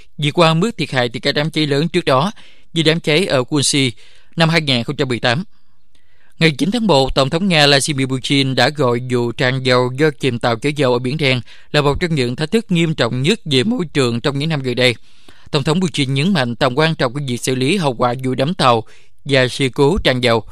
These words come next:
Ông đánh giá hành động của các cơ quan chức năng cho đến nay vẫn chưa đủ để giảm thiệt hại và đã chỉ thị thành lập một ban tác chiến tại hiện trường để giải quyết hậu quả sự cố càng sớm càng tốt.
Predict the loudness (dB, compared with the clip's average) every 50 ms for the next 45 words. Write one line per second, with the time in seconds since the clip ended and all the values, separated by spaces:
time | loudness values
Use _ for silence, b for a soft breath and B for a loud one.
0 | b b b b b b b b b b b b 2 2 2 0 2 2 4 4
1 | 4 2 2 0 0 2 0 0 0 -2 -4 -2 -2 -2 -2 -2 -2 -2 -2 -2
2 | -2 -2 -2 -2 0 -2 -2 -2 0 0 0 2 2 0 2 2 2 2 2 B
3 | B B B B B -2 0 2 2 0 0 0 2 4 4 4 4 2 2 2
4 | 0 -2 -2 -2 -2 -2 -2 -2 -6 -6 -6 -2 0 0 2 2 0 -2 b b
5 | b b b b b b b -12 -2 2 2 4 4 4 4 4 2 0 -2 -4
6 | -2 -2 -2 -2 0 -2 -2 0 2 0 0 0 -2 -2 -2 0 2 2 0 0
7 | 0 0 -2 -2 -2 -2 -2 -2 0 0 0 0 -2 -2 -2 -4 -2 0 0 0
8 | 0 -2 b b b b b b b -2 -2 0 -2 -2 -2 -2 -2 0 0 0
9 | 2 2 0 0 0 0 -2 -2 0 2 2 2 2 0 -2 -8 -6 0 0 2
10 | 2 2 0 0 0 0 -2 -2 -2 -2 -2 -2 0 0 0 0 0